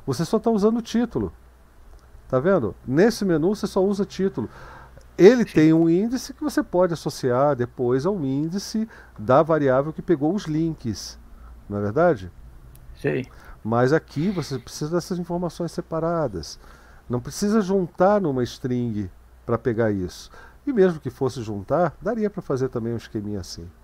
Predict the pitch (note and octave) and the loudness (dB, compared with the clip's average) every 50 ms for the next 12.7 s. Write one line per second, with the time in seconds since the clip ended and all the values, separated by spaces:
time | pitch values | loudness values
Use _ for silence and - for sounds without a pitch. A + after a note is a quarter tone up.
0 | - - _ _ _ - - - - - - - A2 G#2+ B2+ D#3+ - - - - | -20 -20 _ _ _ -20 -20 -20 -20 -20 -10 -4 -4 -2 -2 -4 -6 -12 -12 -8
1 | A#2+ A2+ - - C3+ B2+ B2 B2 A2+ F#2+ G#2+ B2 C3+ B2 - A#2+ G#2 A#2 A#2 A2+ | -6 -6 -2 0 0 0 0 0 -2 -2 -2 -2 -2 -4 -4 -4 -4 -2 -2 -2
2 | - - G2+ E2+ F2 G2 A2+ C3 C#3 C3+ B2+ G#2+ F#2 F#2 - - C3 C3+ C#3 C3+ | -2 -4 -6 -6 -6 -6 -6 -4 -4 -4 -6 -6 -8 -10 -6 -4 -2 -2 -2 -4
3 | - E3+ - - C#4+ - D#4 D#4 B3+ G#3 F#3 D#3 C3+ B2 C#3 C#3 - - C3 C3 | -6 -10 -10 -10 -6 -4 -2 -2 -2 -2 -4 -6 -6 -4 -4 -4 -4 -6 -6 -4
4 | C3+ D3+ D#3 E3+ E3+ - - - - - - D#3 D3+ D#3+ D#3 E3 D#3 C#3 C#3+ C#3+ | -2 -2 -2 -4 -6 -10 -12 -20 -8 -4 -2 0 0 2 2 2 0 2 2 2
5 | D#3 D#3+ E3+ E3 - - E3+ D#3+ D#3+ - - C#3 C#3 C#3 - - - - C3+ C3+ | 0 0 -2 -6 -4 -2 -2 0 -2 -2 -2 -2 -2 -2 -4 -8 -10 -10 -10 -8
6 | - D3+ - - C3+ B2+ B2 - C3+ B2 B2+ B2+ - - C#3+ C#3 C3+ D#3+ F3 - | -10 -10 -8 -8 -8 -6 -4 -4 -4 -2 -4 -6 -6 -4 -4 -4 -4 -4 -6 -4
7 | - G#2+ F#2 E2+ - - - - - - - - - - - - F#2 F2 - - | -4 -4 -4 -6 -8 -14 -20 -20 -20 -20 -20 -20 -20 -18 -12 -10 -10 -6 -2 0
8 | D3 D#3+ E3 D#3+ - - - - - - - - - - - - - B2+ A#2 C#3 | 2 2 2 0 -2 -8 -14 -20 -20 -20 -20 -20 -20 -20 -6 0 0 2 4 4
9 | D#3+ F3 E3+ G3 E3 C3+ F#3 G#3+ - D3+ D#3 D#3+ E3+ F3 - F3+ F3 F3+ F3+ F3 | 4 4 4 4 4 4 4 2 2 2 2 2 0 0 2 2 0 2 0 0
10 | F#3+ F3+ D#3+ C#3+ C3 B2 - - F#3+ G3 F#3+ - - F#3 E3 E3 E3+ D#3 - D#3+ | -2 0 2 2 2 2 4 4 4 4 4 4 2 2 2 2 0 -2 0 0
11 | C#3+ D#3 D3 - D3+ D3 - D3 C3 - - C3 B2+ A#2 A2+ A2+ G#2+ G2+ G2+ A2+ | 0 0 0 0 -2 -2 0 -2 -2 -2 -2 -2 0 0 0 0 0 0 -2 -4
12 | A2 - C3 A#2+ A#2 - - D3+ B2 G#2 - C#3+ C#3 D3 | -4 -2 -4 -4 -4 -4 -2 -2 -2 -2 -2 -2 -2 -2